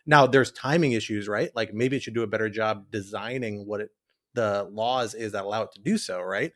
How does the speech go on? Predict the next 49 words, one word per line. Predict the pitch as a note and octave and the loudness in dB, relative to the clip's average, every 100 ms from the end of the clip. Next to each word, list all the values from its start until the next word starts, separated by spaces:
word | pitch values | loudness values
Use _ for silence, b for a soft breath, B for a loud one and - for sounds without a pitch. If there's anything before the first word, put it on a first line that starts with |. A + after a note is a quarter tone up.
| b b | b b
You | A2 | -4
know, | |
you | G2+ G2 | -4 0
can | |
have | G2 | 2
expedited | G#2+ - G2 F#2+ G2 G2 G2+ _ _ - _ A2 | 2 -2 -2 0 0 -4 -8 _ _ -20 _ -14
adjudication | G#2 - E3+ - D3+ | -14 -4 -2 0 0
procedures. | C3+ C3+ A#2 A#2+ G#2+ F#2+ | 0 -2 -2 -2 -2 -6
You | G2+ | -10
could | G#2 | -10
immediately | G2+ A2 G#2+ G2+ | -8 -6 -4 -4
go | G#2 | -6
to | G#2 | -6
a | |
three-judge | G#2 A2 G#2 G#2 G#2 - | -8 -8 -6 -6 -6 -8
panel | A2 G#2+ G#2 | -8 -6 -6
of | G#2 | -8
the | G#2 | -10
D | G#2 G#2+ | -10 -10
C | - | -12
Circuit | G#2+ A2+ G#2+ G#2+ b b _ | -8 -8 -4 -6 b b _
that | |
immediately | G#2+ A#2 G#2+ | -4 0 0
appeals | - F2+ | -2 -6
to | |
the | - | -6
Supreme | - G#2 | -10 -6
Court. | - D3 - - | 0 -2 -2 -8
If | A2+ | -2
you | |
wanna | A#2 D3 B2+ | 4 4 4
do | G#2 D#3 | 6 6
that, | G#2 | 6
there's | A2 A2 | 2 2
a | |
good | B2+ | 4
argument | A#2+ A2 G#2+ | 4 2 -2
maybe | G#2 | -6
Congress | - A2+ G#2 | -6 -8 -8
should | - F#2+ - | -10 -14 -8
set | A2 | -8
itself | - G#2 | -6 -10
to | - | -8
be | A2 | -8
able | G2 | -8
to | |
do | G2+ | -8
that | G2+ - _ | -8 -10 _
better. | A#2 D3+ G2 G2 | -4 -2 -2 -4